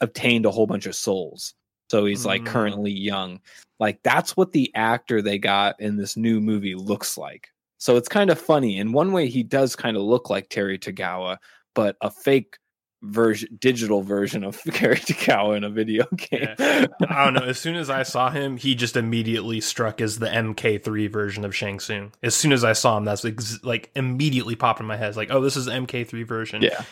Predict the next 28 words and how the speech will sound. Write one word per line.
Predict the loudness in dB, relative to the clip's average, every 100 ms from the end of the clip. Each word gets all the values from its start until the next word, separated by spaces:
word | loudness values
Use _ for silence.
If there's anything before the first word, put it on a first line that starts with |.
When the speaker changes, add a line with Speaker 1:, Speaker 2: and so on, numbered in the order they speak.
| -6
Speaker 2:
And | -2
Speaker 1:
Well, | 4 6
Speaker 2:
then |
Speaker 1:
I | 6
think | 4
that's | 4 2
the | 0
f-, | -2 2
original | 2 6 6 4 2 2 0
young | 0 0 0 -4 -8
Shang | -6 -4 0
Speaker 2:
It | 4
Speaker 1:
Tsung, | 4
Speaker 2:
is. | 2 -2
Speaker 1:
right? | -6 -4
Speaker 2:
Yeah, | -2 -2
it | 0
Speaker 1:
Yeah. | -2 -2
Speaker 2:
is. | -6
And | -2 0
then | 2 2 0
Speaker 1:
Yeah. | -4 -6 -2
Speaker 2:
the | 0
other | 2 0
thing | 0 0 0 -2 -8 -12 _ _ -14
that | -2 0 2
makes | 0 0 -2
you | 0 0 2 0 -4 -10